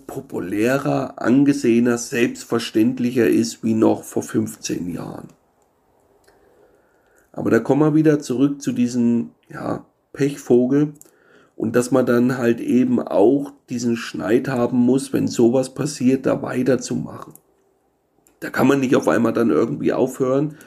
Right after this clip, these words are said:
und, äh, sagen, ja, das war dann halt so und Pech gehabt. Denn, wie gesagt, es gibt dann halt auch das andere Extrem, diese spätrömische Dekadenz, wo wir stehen geblieben waren.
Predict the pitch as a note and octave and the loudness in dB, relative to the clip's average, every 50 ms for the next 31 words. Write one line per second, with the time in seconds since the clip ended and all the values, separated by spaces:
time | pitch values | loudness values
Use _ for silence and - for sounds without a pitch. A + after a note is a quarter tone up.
0 | - - - - - _ - - F#2 G#2+ A2 A2+ - - - - - F2 G#2+ G#2+ | -20 -20 -20 -20 -20 _ -6 0 2 2 2 2 0 -2 -2 -4 -4 -2 -2 -2
1 | A2 - A2+ - - - A2+ A#2 - B2 B2+ B2 A#2+ G#2+ A2 G#2+ - - - - | -2 -2 -2 -2 0 0 2 0 0 -2 -2 -2 -2 -2 -4 -6 -8 -10 -8 -6
2 | - - A#2 A#2 B2 C3 B2+ B2 C3 C3 C3+ C3+ C3 B2+ B2 - C3+ C3 C#3 C#3+ | -4 -2 0 0 2 2 0 0 -2 -2 -2 -4 -4 -4 -2 0 4 4 6 6
3 | C3 G#2 F2 G2 - - C#3 C#3 C#3 - - C#3+ C#3 C#3+ D#3+ F3 - - - _ | 4 2 0 -4 -6 -6 -8 -8 -8 -8 -8 -6 -2 -2 -2 -2 -4 -8 -20 _
4 | - - - - - - _ _ _ - G#2+ A#2 C3 D3 D#3+ D#3 - - _ _ | -20 -20 -20 -20 -20 -20 _ _ _ 0 2 2 2 2 0 -4 -8 -16 _ _
5 | - A#2+ A#2 A#2+ B2+ A#2+ C#3 D3 D#3 D#3 D3 C3+ - - C#3 B2+ - D3 C3+ C3+ | -6 -6 -4 -2 0 0 2 2 0 0 -4 -8 -6 -6 -4 -2 0 0 0 -2
6 | C3+ C3 A#2+ A#2+ C#3 C3+ B2+ B2 - C3 B2 C3 - - A#2+ C3+ D3 D3 C#3 C#3+ | -2 -4 -4 -2 0 0 -2 -2 -4 -8 -8 -6 -4 -2 0 0 2 2 2 4
7 | C#3+ C#3+ D3 C#3+ - - B2 B2 - - - - A2 A2+ B2+ C#3+ D3 D#3 D#3 D3+ | 4 4 4 2 0 -2 -4 -6 -8 -10 -8 -2 0 2 4 4 4 2 0 -2
8 | B2+ - - A#2+ A#2 - - A#2 A#2+ C3+ - - - B2+ C3 B2+ C3+ C3 C3+ - | -6 -8 -6 -8 -8 -6 -4 -2 -2 -2 -2 -2 -2 -2 0 0 0 -2 -2 -4
9 | A#2+ A2+ B2 A#2+ A#2 B2 A#2 A#2 - A2 A2 C#3 D3+ D3 - - A#2 A#2 A2+ A2+ | -2 0 0 0 2 0 0 0 0 0 2 2 0 0 -2 -2 0 0 0 -2
10 | - - - A#2 B2+ C#3+ C#3+ D3 - A#2+ A#2 B2 B2 B2+ B2 A#2+ A#2+ A#2 A#2 A#2 | -2 -4 -2 -2 0 0 -2 -4 -4 -2 -2 0 0 -2 -2 -2 -2 -2 0 0
11 | B2+ C#3+ D#3 D#3 | 0 -2 -4 -4